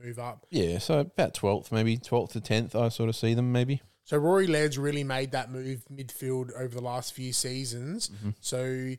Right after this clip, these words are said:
Speaker 1: he's really improved his numbers. So over the last few seasons, he's, he's averaged hundred and five, hundred and sixteen,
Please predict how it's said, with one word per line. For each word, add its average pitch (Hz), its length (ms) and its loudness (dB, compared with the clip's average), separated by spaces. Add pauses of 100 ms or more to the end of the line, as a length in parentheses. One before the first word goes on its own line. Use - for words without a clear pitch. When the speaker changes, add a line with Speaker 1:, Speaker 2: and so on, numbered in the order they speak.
(260)
Speaker 1:
he's 143 840 -4
really 143 420 2
improved 139 440 -4
his 127 200 -4
numbers. 131 360 -2
So 131 240 0 (540)
over 147 180 0
the 147 60 0
last 139 220 0
few 147 100 -2
seasons, 131 380 -4
he's, 131 100 -12
he's 135 120 -6
averaged 131 320 -6
hundred 131 240 -4
and 123 80 -8
five, 123 420 -4
hundred 123 260 -6
and 123 100 -8
sixteen, 123 800 -6